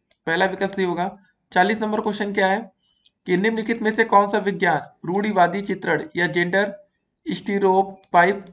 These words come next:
का उदाहरण नहीं हो? ठीक है ना, मतलब नहीं है। इसका आंसर होगा दोस्तों स्पोर्ट्स जूते के विज्ञापन में एक लड़की फुटबॉल खेलती हुई। अगला क्वेश्चन देखते हैं इकतालीस नंबर की, नीचे दिए गए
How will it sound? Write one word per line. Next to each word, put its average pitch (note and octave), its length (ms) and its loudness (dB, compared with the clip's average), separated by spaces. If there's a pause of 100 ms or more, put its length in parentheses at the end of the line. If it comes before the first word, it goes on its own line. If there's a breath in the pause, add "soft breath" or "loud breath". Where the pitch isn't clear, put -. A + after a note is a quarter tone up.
(120)
का F3+ 100 0
उदाहरण F3+ 400 0
नहीं F3 360 -4
हो? D#3 440 -6 (360)
ठीक G#3 160 -2
है G3 60 0
ना, F#3 80 -2
मतलब F3+ 240 -6
नहीं F3 200 -2
है। F#3 200 -4 (300 soft breath)
इसका D#3+ 200 0
आंसर G3+ 180 2
होगा G3+ 140 2
दोस्तों G3+ 280 -2
स्पोर्ट्स G3+ 460 0
जूते F3+ 300 -2
के G3+ 100 -2
विज्ञापन F3 460 -2
में F#3+ 140 -2
एक F#3 240 -2
लड़की F3 260 -4
फुटबॉल D#3+ 400 -4
खेलती E3 400 -4 (420 soft breath)
हुई। D#3 140 0 (1160)
अगला F3 240 2
क्वेश्चन G#3 280 -2
देखते G3+ 220 0
हैं G3+ 60 -4
इकतालीस G3 280 2
नंबर G3+ 260 -4
की, G3+ 120 -6
नीचे F3 520 -4
दिए G3 200 4
गए G3+ 280 -2